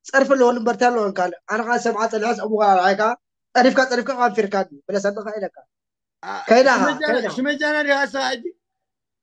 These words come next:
Speaker 1: ወዲ ሽመጃና፣ ኣዎ።
Speaker 2: ኣበይ ዓዲ?
Speaker 1: ወዲ ኣብ ጎርዞ።
Speaker 2: እ?
Speaker 1: ወዲ፣ ወዲ መገዲ ኣድፈ፣ ኣብ ጎርዞ።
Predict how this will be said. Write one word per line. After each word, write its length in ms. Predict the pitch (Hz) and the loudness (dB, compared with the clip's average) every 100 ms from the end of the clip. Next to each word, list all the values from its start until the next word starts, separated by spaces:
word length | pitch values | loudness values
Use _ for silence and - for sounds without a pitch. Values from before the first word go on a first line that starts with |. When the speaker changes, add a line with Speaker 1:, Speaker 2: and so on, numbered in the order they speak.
| _ _ 190 | _ _ 2
Speaker 1:
ወዲ 160 | 220 | 4
ሽመጃና፣ 380 | 226 285 285 269 | 6 4 4 4
ኣዎ። 120 | 247 320 320 _ _ _ _ - | 4 4 2 _ _ _ _ -6
Speaker 2:
ኣበይ 240 | 254 302 | -6 -4
ዓዲ? 200 | 254 262 185 | -6 -8 -6
Speaker 1:
ወዲ 140 | 175 196 | -2 2
ኣብ 180 | 214 226 | 4 4
ጎርዞ። 220 | 240 214 208 - _ _ _ _ _ _ _ - | 2 0 -4 -6 _ _ _ _ _ _ _ -4
Speaker 2:
እ? 120 | 311 508 - _ _ _ _ _ - | -4 -4 -12 _ _ _ _ _ -10
Speaker 1:
ወዲ፣ 180 | 165 185 - _ - | -10 -10 -20 _ -2
ወዲ 200 | 165 165 | 0 2
መገዲ 260 | 190 208 214 | 4 4 4
ኣድፈ፣ 220 | 214 233 202 147 | 0 0 -2 -4
ኣብ 160 | 165 196 | -2 0
ጎርዞ። 220 | 214 220 | 2 0